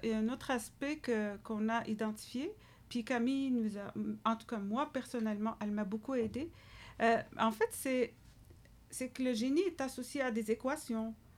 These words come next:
à, et à, à,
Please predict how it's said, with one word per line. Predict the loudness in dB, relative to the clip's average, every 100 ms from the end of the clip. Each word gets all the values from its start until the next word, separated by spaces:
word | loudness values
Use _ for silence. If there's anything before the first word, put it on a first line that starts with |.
| -20 -20 -14 -4
à, | 0 2 0 -2 -8 -14 0
et | 6 6 6
à, | 4 4 4 0 0
à, | 2 2